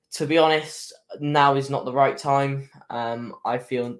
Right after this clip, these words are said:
now is most definitely not the right time for a new stadium, actually. I think sort the things out on the pitch first, get us progressing, 'cause it just doesn't feel right for a club that are always near the bottom of the championship and near relegation to then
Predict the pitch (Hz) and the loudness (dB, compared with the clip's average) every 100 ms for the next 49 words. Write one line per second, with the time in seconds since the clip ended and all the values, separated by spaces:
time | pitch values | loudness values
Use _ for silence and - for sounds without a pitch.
0 | - 131 117 117 113 - 113 113 - 120 | -10 -6 -4 -6 -10 -16 -10 -10 -6 -8
1 | 113 110 104 104 - - 113 110 - 110 | -6 -16 -14 -12 -12 -8 -8 -8 -10 -12
2 | 107 113 110 107 - 110 110 113 - - | -12 -12 -12 -12 -8 -8 -6 -10 -10 -6
3 | 117 113 107 113 - 113 98 _ - 127 | -6 -6 -8 -10 -8 -12 -12 _ -8 -4
4 | 101 113 120 117 113 113 - - 110 - | -4 -6 -8 -8 -10 -16 -20 -10 -8 -6
5 | 107 101 - - - 143 135 139 139 - | -8 -10 -8 -8 -6 0 2 2 -2 -16
6 | _ _ _ _ - 110 104 117 - - | _ _ _ _ -6 -4 -4 -8 -12 -14
7 | - 123 123 131 - 147 196 226 208 233 | -2 -2 -2 -8 -10 -10 -4 -4 -4 -4
8 | 233 240 - 214 185 156 156 117 113 - | -4 -8 4 6 6 6 6 6 4 -2
9 | 123 120 - 120 - - - 107 - _ | -4 -4 0 0 0 -6 -4 -6 -8 _
10 | - _ _ _ - 180 202 196 - 165 | -20 _ _ _ 0 4 4 2 0 2
11 | 160 131 120 135 131 131 127 135 151 135 | 2 4 0 0 0 0 -4 -4 -4 -4
12 | 131 127 123 120 120 117 123 127 123 120 | -4 -8 -8 -8 -8 -8 -6 -4 -2 -2
13 | 117 123 120 120 - 110 110 - 117 110 | -2 -2 -4 -6 -10 -10 -10 -10 -8 -8
14 | 123 123 127 123 | -10 -6 -4 -4